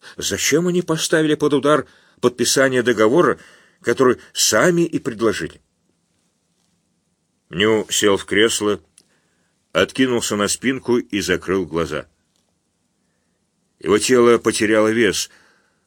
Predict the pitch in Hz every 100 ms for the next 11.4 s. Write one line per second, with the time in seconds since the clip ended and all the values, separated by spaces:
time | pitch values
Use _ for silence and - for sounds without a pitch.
0 | _ - 110 120 101 113 101 - _ _
1 | _ _ _ _ _ - - 85 135 135
2 | - 117 - 113 110 - 110 101 101 -
3 | - 87 95 78 - - _ _ _ _
4 | _ _ _ _ _ _ _ _ _ _
5 | _ 78 98 135 185 151 139 - - 82
6 | 90 113 98 82 80 69 73 62 62 _
7 | _ _ _ _ _ _ _ _ _ _
8 | 85 - 156 - 76 62 - - _ _
9 | _ _ _ _ _ _ _ _ _ _
10 | _ - 113 139 131 117 117 101 - 92
11 | - 107 101 -